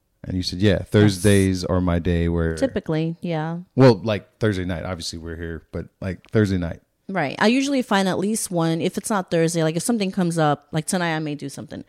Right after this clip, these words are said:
Speaker 2: It may be Sunday. It may be Saturday mornings, if, especially if my kids are with their dad. I usually try to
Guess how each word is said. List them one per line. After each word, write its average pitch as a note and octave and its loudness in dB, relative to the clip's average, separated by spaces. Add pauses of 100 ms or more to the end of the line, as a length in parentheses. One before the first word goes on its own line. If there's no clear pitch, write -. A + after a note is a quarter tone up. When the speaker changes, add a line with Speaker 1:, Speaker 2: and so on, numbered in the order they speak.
(380)
Speaker 2:
It E3 2
may E3 4
be G3 -2
Sunday. F3+ -2
It D#3 -4
may D#3 -2
be E3 -4
Saturday F#3 -6
mornings, G3+ -8
if, D3+ -8
especially - -4
if - -6
my D#3 -2
kids D#3 -4
are D3+ -4
with C#3+ -6
their D3 -4
dad. C#3 -2
I D3 -2
usually D3 -4
try C#3+ -4
to C#3 -4